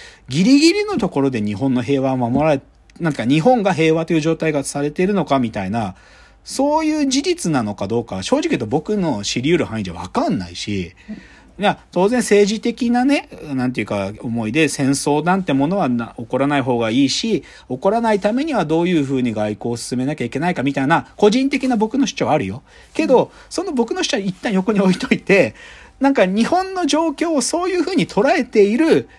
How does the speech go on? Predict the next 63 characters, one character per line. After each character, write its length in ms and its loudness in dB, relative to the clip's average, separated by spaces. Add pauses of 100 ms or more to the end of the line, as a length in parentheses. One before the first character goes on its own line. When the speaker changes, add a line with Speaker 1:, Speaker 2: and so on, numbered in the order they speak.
(240)
Speaker 1:
ま 80 0
あ 20 2
言 100 4
っ 40 2
ち 120 -2
ゃ 40 2
え 40 0
ば、 280 4 (160)
タ 160 0
カ 140 -2
派 260 2
と 120 2
呼 80 6
ば 120 2
れ 80 4
る 80 0
人 140 -4
た 100 -2
ち 120 -12
ね。 200 -4 (180)
こ 80 -4
う、 60 -2
ち 100 4
ょ 40 6
っ 60 0
と 160 2
こ 360 -4
う、 20 -20
Speaker 2:
は 760 -18
い。 40 -2
Speaker 1:
日 100 0
本、 300 2 (180)
ま 140 2
あ、 60 2 (280)
タ 160 -6
カ 80 0
派 200 4
で 120 4
あ 80 4
り、 140 0
少 240 -2
し 100 -4
こ 420 -2
う、 20 -6
右 280 -2
寄 140 0
り 160 2
な 200 -2 (140)
方 180 -8
た 140 -8
ち 180 -12
が、 320 0 (580)
「日 100 -6
本 180 2
の 80 4
平 180 8
和 60 8
は 60 4
錯 160 -6
覚 240 4
な 120 8
ん 60 2
だ。 140 -8